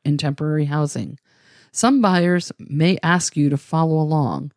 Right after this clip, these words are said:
especially if this is their first home. A modest-sized home should require about two hours for an inspection, but be careful about scheduling things too tight.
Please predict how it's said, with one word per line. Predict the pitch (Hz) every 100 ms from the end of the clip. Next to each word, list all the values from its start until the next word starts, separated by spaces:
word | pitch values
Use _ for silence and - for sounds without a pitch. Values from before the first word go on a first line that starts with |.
| _ _
especially | - - - 190 - 143
if | 139
this | - 143 -
is | 135
their | 135
first | 139 156 147 -
home. | 160 120 135 - _ - _ _ -
A |
modest-sized | 151 151 175 196 247 - 175 180 175
home | 170 151 131 143 143 _ _
should | - 196 185
require | 175 - 180 180 175
about | - 160 160 - _
two | - 220 233 170
hours | 170 139 131 139
for | - 139
an |
inspection, | 135 143 - 143 - 120 131 - _ _ _ _
but | 175 156
be | 233
careful | 254 - 247 - 147 -
about | 151 165
scheduling | - - 170 151 143 135 135
things | 131 135 135
too | -
tight. | 139 143 117